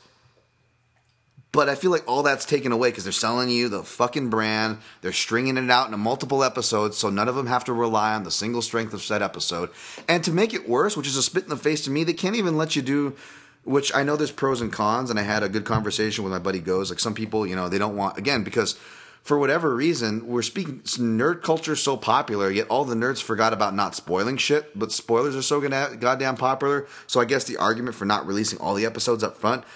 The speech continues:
is because all the idiots that are posting the Yoda stuff and all the other spoilers are gonna, you know, give you all the other spoilers as well. I totally get that, and we've all been victims of that, right? But at the same time,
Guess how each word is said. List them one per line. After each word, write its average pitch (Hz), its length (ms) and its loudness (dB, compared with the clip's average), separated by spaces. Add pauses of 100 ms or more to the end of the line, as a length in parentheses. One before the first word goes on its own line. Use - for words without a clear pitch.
(140)
is 90 60 -8
because 98 180 -6
all 107 280 0
the 107 160 -6
idiots 110 280 0
that 98 100 0
are 95 40 -4
posting 101 600 -2
the 98 200 -2
Yoda 110 200 2
stuff - 360 -4
and 101 220 -2
all 101 180 -2
the 98 80 0
other 110 120 2
spoilers 123 460 0
are 98 120 -2
gonna, 101 220 0 (720)
you 143 120 0
know, 95 120 -2 (140)
give 127 160 2
you 123 100 4
all 120 120 4
the 117 60 4
other 143 100 2
spoilers 95 420 -2
as 90 100 -4
well. 127 360 0 (280)
I 107 100 2
totally 120 480 -2
get 98 260 -2
that, 76 200 -4
and 87 80 -4
we've 95 220 -2
all 107 260 0
been 92 180 -4
victims 92 380 -4
of 78 80 -8
that, 80 220 -6
right? 87 300 -4 (460)
But 151 120 4
at 156 80 -12
the 165 60 0
same 185 260 2
time, 170 460 0